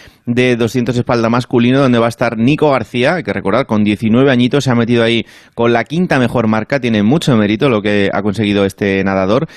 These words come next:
También en la piscina, a las cinco menos veinticinco, llegará, eh, la serie de semifinales de doscientos espalda femenino con África Zamorano. Luego empiezan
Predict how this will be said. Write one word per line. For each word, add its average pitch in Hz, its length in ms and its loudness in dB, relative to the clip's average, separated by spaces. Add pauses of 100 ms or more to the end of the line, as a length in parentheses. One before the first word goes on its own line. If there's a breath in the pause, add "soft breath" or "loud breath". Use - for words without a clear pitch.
(180 loud breath)
También 117 340 0
en 170 100 2
la 165 120 2
piscina, 147 640 0
a 120 140 -2
las 110 200 -2
cinco 156 340 -2
menos 123 220 0
veinticinco, 117 640 0
llegará, 113 440 0 (360 loud breath)
eh, 113 260 0
la 110 160 0
serie 135 300 0
de 127 100 0
semifinales 120 640 0
de 135 140 2
doscientos 120 640 -2
espalda 117 340 0
femenino 123 400 0
con 104 420 0
África 104 540 -2
Zamorano. 135 580 0
Luego 120 240 2
empiezan 113 440 -2